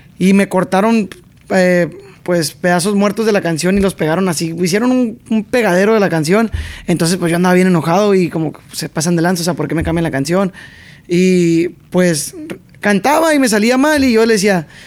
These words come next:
yo me quedaba parado y decía, "Ya no quiero cantar". Me decía, "Sigue cantando", y le decía, "No voy a cantar", le dije, "¿Por qué?". Yo le decía, "¿Por qué?". Porque, "Oye, me estás cambiando la canción y todavía quieres que quede en ridículo enfrente de la gente y más en la final". No, se repite y la repetí, la repetí hasta que me salió bien.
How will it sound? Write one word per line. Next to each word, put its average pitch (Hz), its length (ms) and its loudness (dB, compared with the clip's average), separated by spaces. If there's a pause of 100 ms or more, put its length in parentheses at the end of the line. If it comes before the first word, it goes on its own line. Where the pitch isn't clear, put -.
(160)
yo 185 80 0
me 226 140 0
quedaba 214 220 0
parado 208 200 2
y 202 40 2
decía, 180 140 0
"Ya 170 60 0
no 180 100 -2
quiero 190 160 0
cantar". 139 420 -4
Me - 280 -4
decía, 165 220 -2
"Sigue 247 180 2
cantando", 208 360 0
y 202 40 2
le 190 40 2
decía, 160 180 0
"No 110 140 -4
voy 131 120 0
a 147 60 0
cantar", 190 300 -2
le 202 80 -2
dije, 151 140 -6 (360)
"¿Por 190 160 2
qué?". 240 200 0
Yo 220 80 2
le 233 80 2
decía, 185 240 0 (160)
"¿Por 202 140 -2
qué?". 240 100 0
Porque, 214 200 -4
"Oye, 190 360 2
me 165 100 -2
estás 165 140 -6
cambiando 190 300 -2
la 190 80 0
canción 160 340 0
y 165 80 0
todavía 165 240 -2
quieres 185 200 0
que 156 120 -6
quede 170 140 -2
en 175 80 -2
ridículo 165 320 -2
enfrente 147 220 -4
de 170 40 -2
la 160 80 0
gente 170 220 -2
y - 20 0
más 147 160 -4
en 185 80 0
la 175 60 -2
final". 175 320 -4 (380)
No, 196 140 -8
se 202 100 -4
repite 175 360 -2
y 160 240 0
la 156 180 0
repetí, 151 360 -2
la 180 80 2
repetí 175 460 -2
hasta 185 200 -2
que 151 60 -4
me 165 80 -2
salió 156 220 -2
bien. 165 180 -4